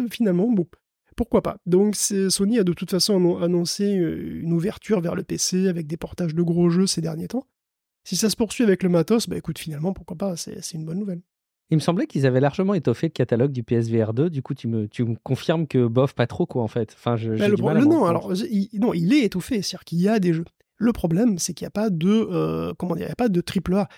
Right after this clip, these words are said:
Speaker 1: Il y a pas
Speaker 2: Mhm.
Speaker 1: de vrais gros, enfin, il y a, en tout cas,
Speaker 2: Ouais,
Speaker 1: il y a
Speaker 2: carrément.
Speaker 1: très peu de vrais gros jeux qui utilisent à fond les capacités de la console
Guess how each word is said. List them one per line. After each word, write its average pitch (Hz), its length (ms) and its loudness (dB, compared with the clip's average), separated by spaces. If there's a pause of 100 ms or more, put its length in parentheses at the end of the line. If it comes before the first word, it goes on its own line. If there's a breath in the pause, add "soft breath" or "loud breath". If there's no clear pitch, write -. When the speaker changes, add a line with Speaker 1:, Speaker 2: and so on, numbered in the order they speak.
(280 soft breath)
Speaker 1:
Il - 60 0
y 120 40 4
a - 20 4
pas 220 100 2
Speaker 2:
Mhm. 214 60 2
Speaker 1:
de 180 60 4
vrais 170 380 2
gros, 170 280 0
enfin, 180 140 -6
il 156 80 -8
y - 20 -10
a, 156 40 -10
en 151 40 -10
tout 147 120 -12
cas, - 80 -2
Speaker 2:
Ouais, 110 60 4
Speaker 1:
il 185 40 0
y - 20 -8
a - 40 -8
Speaker 2:
carrément. 107 160 -2
Speaker 1:
très 226 140 2
peu 226 280 0 (220)
de 170 260 0
vrais 180 480 0
gros 170 300 2
jeux 185 260 2
qui 196 140 -8
utilisent 165 320 -8
à - 80 -10
fond - 220 -2
les 214 100 0
capacités 196 360 -4
de 196 40 -4
la 202 80 -4
console 226 400 0